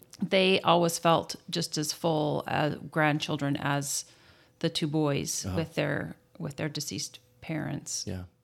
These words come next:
Speaker 1: Or with their deceased parents' parents. So it was, and, you know, we didn't, we didn't have the dynamic of "You're not my mom" or "You're not my dad, so you
Speaker 2: Okay.
Speaker 1: can't, you can't discipline me that way." We, we
Speaker 2: Right.
Speaker 1: didn't have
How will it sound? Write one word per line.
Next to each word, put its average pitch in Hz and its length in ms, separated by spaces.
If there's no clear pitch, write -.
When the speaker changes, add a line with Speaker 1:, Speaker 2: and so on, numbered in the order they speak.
Speaker 1:
Or 165 160
with 147 100
their 151 120
deceased 147 460
parents' 151 320
parents. - 500
So 185 520
it 214 120
was, 208 300
and, 180 260
you 202 120
know, 190 120
we 208 120
didn't, 208 320
we 226 80
didn't 202 200
have 175 500
the 165 140
dynamic 156 640
of 143 160
"You're 151 120
not 143 160
my 139 100
mom" 147 460
or 151 80
"You're 151 160
not 147 160
my 147 120
dad, 139 460
so - 140
you 139 60
Speaker 2:
Okay. 135 80
Speaker 1:
can't, - 380
you 185 120
can't - 280
discipline 160 400
me 139 100
that - 180
way." 135 160
We, 170 160
we 101 140
Speaker 2:
Right. 196 120
Speaker 1:
didn't 214 200
have 165 520